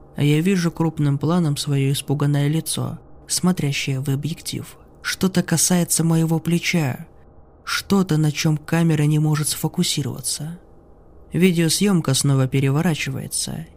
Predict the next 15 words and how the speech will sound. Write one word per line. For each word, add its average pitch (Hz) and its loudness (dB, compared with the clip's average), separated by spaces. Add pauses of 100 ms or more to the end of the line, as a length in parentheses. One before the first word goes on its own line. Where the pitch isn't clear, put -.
(100)
и 147 2
я 151 4
вижу, 151 0
что - -2
в - -2
то 139 2
время, 151 4
пока 135 -2
я 131 2
проверяю 139 0
свой 135 0
экран 147 -2 (320)
на 202 2
наличие 175 2
повреждений, 151 -2